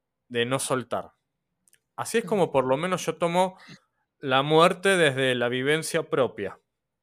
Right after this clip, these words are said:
Speaker 2: Es muy interesante porque nos has dado una, una apreciación o un ángulo personal, un ángulo de un tercero, que es una consultante, y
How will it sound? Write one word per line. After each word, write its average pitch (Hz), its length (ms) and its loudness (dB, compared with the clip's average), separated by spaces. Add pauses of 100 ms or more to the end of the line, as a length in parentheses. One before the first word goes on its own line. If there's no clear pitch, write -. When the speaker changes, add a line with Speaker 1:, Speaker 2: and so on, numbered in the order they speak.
(360)
Speaker 2:
Es - 480 -6 (180)
muy 175 340 0
interesante 180 500 -4
porque 147 320 -8
nos 143 260 -8
has 147 360 -10
dado 147 500 -10
una, 139 720 -12 (960)
una 151 200 -8
apreciación 143 540 -6
o 151 60 -4
un 151 220 -4
ángulo 156 360 -4
personal, 151 640 -8
un 151 160 -6
ángulo 143 540 -10
de 143 140 -10
un 139 120 -10
tercero, 160 480 -10
que 135 120 -14
es 127 120 -16
una 131 240 -14
consultante, 151 840 -10
y 139 520 -14